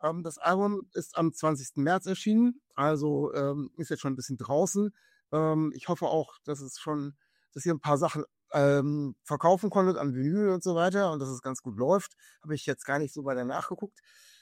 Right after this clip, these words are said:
Ähm, das erste, was ich von eurem Album gehört hab, war, glaub ich, auch der erste Drop von dem Album. Ähm, und das war auch das erste Mal, warum ich sofort gedacht hab, okay, die Jungs müssen wir irgendwie im Auge behalten. Ähm, das war der Song Kreuzberg.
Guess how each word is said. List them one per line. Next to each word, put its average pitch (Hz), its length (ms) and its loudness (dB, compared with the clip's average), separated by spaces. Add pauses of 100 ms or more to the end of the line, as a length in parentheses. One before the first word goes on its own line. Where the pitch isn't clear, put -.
(200)
Ähm, 175 540 2 (380)
das 151 160 -8
erste, 196 500 4
was 143 160 0
ich 135 100 -8
von 147 120 -2
eurem 139 300 0
Album 147 380 2
gehört 143 340 2
hab, 196 160 -4 (140)
war, 165 260 -2
glaub 185 240 -2
ich, 185 100 -6
auch - 140 -12
der 160 240 -2
erste 151 340 -4
Drop 185 300 -6
von 131 160 0
dem 123 140 0
Album. 139 440 0 (440)
Ähm, 156 500 2
und 147 200 -4
das 139 140 -6
war 139 120 0
auch 143 100 -2
das 147 140 -8
erste 143 280 -2
Mal, 143 160 2
warum 127 180 0
ich 135 100 -4
sofort 139 280 -6
gedacht 143 180 -4
hab, - 100 -8
okay, 156 240 2
die 127 120 -2
Jungs 131 260 -4
müssen 160 220 -4
wir 117 60 2
irgendwie 151 220 2
im - 60 -6
Auge 151 260 4
behalten. 123 500 -4 (480)
Ähm, 147 280 2
das 139 200 -6
war 147 140 4
der 139 120 -2
Song 139 200 -6
Kreuzberg. 107 760 0